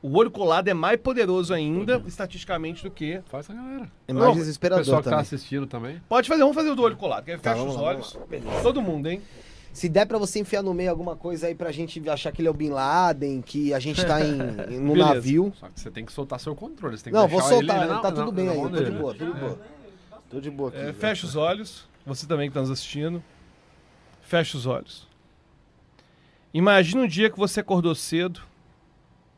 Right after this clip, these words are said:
Speaker 1: mas não precisava acordar cedo. Um dia que você só queria descansar, relaxar. Como naquele dia, você sabe que pode abrir esses olhos a qualquer momento.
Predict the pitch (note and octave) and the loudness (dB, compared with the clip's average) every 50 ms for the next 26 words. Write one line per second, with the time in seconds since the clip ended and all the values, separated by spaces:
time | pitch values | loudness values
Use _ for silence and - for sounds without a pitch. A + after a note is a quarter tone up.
0 | _ _ _ _ _ _ _ _ _ _ _ _ _ - D#3+ E3+ E3 D#3 C3+ D3+ | _ _ _ _ _ _ _ _ _ _ _ _ _ 0 4 4 4 4 4 2
1 | G3 G#3 G3+ G3+ G#3 G3+ - A3 F#3+ D3+ E3 D3+ D3+ D#3 D#3+ D#3+ D#3 D#3 D#3 D#3 | 0 0 0 0 -4 -4 -4 -6 -2 2 2 2 2 0 -2 -2 -2 0 -2 -2
2 | - - - C3 - - - - - _ _ _ _ _ _ _ _ _ _ _ | -4 -6 -10 -10 -12 -12 -16 -20 -20 _ _ _ _ _ _ _ _ _ _ _
3 | _ _ _ _ _ _ _ _ _ _ _ _ _ _ _ _ _ _ _ _ | _ _ _ _ _ _ _ _ _ _ _ _ _ _ _ _ _ _ _ _
4 | _ - F3 F3 C#3+ D3 F#3+ F3+ - - - E3+ - G#3 G3+ - G3+ F#3 F#3 F3+ | _ -2 0 0 2 2 2 0 0 -2 -6 -2 -2 -2 0 0 0 2 2 2
5 | F3+ - - - F3+ D#3 C#3 - - F3 F3 F3+ F3+ D3+ C#3+ C#3+ A#2+ A2+ B2+ - | 0 -2 -4 -4 -2 -2 -2 -2 0 2 4 4 4 2 0 -2 -4 -4 -6 -8
6 | - - - - E3 D3+ - _ _ _ _ _ _ _ _ _ _ _ _ _ | -10 -10 -10 -10 -12 -14 -18 _ _ _ _ _ _ _ _ _ _ _ _ _
7 | _ _ _ _ _ _ _ _ _ _ _ _ _ _ _ _ _ _ _ _ | _ _ _ _ _ _ _ _ _ _ _ _ _ _ _ _ _ _ _ _
8 | _ _ _ _ _ _ _ _ _ _ _ _ _ _ _ _ _ _ _ _ | _ _ _ _ _ _ _ _ _ _ _ _ _ _ _ _ _ _ _ _
9 | _ _ _ _ _ _ _ _ _ _ - - C#4+ D#4+ E4 D#4 C4 - A#3 G#3 | _ _ _ _ _ _ _ _ _ _ 0 2 2 4 4 4 2 2 2 0
10 | G3 E3 C#3 C3+ D#3+ G#3 G#3+ G#3 F#3+ F3+ E3+ D#3 F3 F3+ - A3 G#3 - - G3 | 0 0 -2 -4 -2 -2 2 4 4 2 2 0 -2 -2 -2 -4 -4 -2 2 4
11 | F#3 F#3 F#3 E3+ D#3+ D#3 - - - F3+ F3 E3+ D3+ F3 D#3 C#3 D3 D#3+ E3 D#3 | 4 4 4 2 -2 -8 -14 -8 -4 -2 -2 0 0 -2 -4 -2 -2 -4 -4 -6
12 | - - C#3+ C3+ D#3+ E3 E3+ D#3+ D#3 - - D#3 - F#3 F#3 G#3 A#3 A#3 G3+ C#3 | -6 -8 -4 0 2 2 2 0 -2 -6 -8 -6 -6 -4 -4 -2 -2 -2 -2 -4
13 | - - - - - | -8 -10 -16 -20 -20